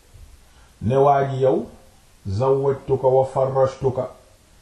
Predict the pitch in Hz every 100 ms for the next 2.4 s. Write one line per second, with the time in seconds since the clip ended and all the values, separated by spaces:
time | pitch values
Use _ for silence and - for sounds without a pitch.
0 | _ - 98 151 160 151 147 139 139 135
1 | 147 147 - 143 139 135 - 135 135 117
2 | - 107 104 92